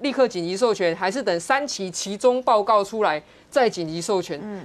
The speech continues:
Speaker 1: 这是一个科学问题啊。
Speaker 2: 对。
Speaker 1: 这两种选项应该由科学专家来讨论出一个答案嘛。
Speaker 2: 嗯哼。
Speaker 1: 结果现在呢，所有很多媒体、很多政客在扯什么？哎呀，你是炒股啦，你是阴谋论啦，
Speaker 2: 嗯哼。
Speaker 1: 你是这个东西啊。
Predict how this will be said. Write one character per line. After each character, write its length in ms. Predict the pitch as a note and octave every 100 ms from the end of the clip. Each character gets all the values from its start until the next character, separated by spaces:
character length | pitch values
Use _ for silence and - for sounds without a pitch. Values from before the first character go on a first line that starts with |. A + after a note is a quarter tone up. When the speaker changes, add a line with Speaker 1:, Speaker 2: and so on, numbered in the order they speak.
| -
Speaker 1:
这 140 | F#4
是 120 | E4 E4+
一 120 | E4+
个 160 | B3+
科 200 | A3 E4+
学 160 | E4 A#3+
问 280 | A3+ D#4 G3+
题 260 | - E3
啊。 180 | G3+ B3 -
Speaker 2:
对。 240 | G3+ D3 E2+ - _
Speaker 1:
这 160 | F4+ D#4
两 180 | C4 C4+
种 180 | C#4+
选 220 | C#4+ A3 G3+
项 240 | D4 B3
应 120 | C#4+
该 160 | D4 C#4+
由 180 | B3+ G3+
科 300 | - C4+ C#4
学 240 | A3+ G3+
专 240 | G3 A3 A3
家 180 | A3+ G#3
来 140 | E3+
讨 220 | E3 C#3+ D#3+
论 200 | A#3 G3+
出 220 | - G#3
一 60 | F#3
个 120 | F3
答 140 | -
案 220 | D3 G#3+ D#3
嘛。 160 | C#2
Speaker 2:
嗯 460 | A3 G#3 A3 A3+ G#3+
哼。 60 | B3+
Speaker 1:
结 100 | F4
果 120 | C4+
现 240 | E4 C#4+
在 200 | C#4 B3+
呢， 180 | A#3 A#3 - _
所 200 | - C4+
有 300 | E4 C4 F#3+
很 180 | F3 F#3+
多 240 | C4 D4 G3+
媒 220 | A3+ B3
体、 280 | A#3 G3+ C#3+ -
很 160 | F#3+
多 160 | G3+ C#4
政 160 | C#4 B3
客 160 | B3+
在 120 | B3
扯 200 | A3+ F#3+
什 140 | F#3 E3+
么？ 160 | C#3 - - -
哎 160 | F#3 F#3
呀， 100 | F3
你 160 | E3+
是 160 | E3+ A#3+
炒 260 | A3+ F#3 G3
股 260 | F3 E3
啦， 140 | E3 E3
你 160 | E3+
是 100 | G3+
阴 140 | A#3+ A#3
谋 300 | A3 G3+ A3
论 260 | A#3 G#3
啦， 160 | F#3+ F#3+
Speaker 2:
嗯 40 |
哼。 40 | F3
Speaker 1:
你 80 |
是 160 | G#3+ A3+
这 100 | A3
个 140 | G#3
东 220 | G#3 G#3+ A3
西 200 | G#3+ A3
啊。 220 | G#3+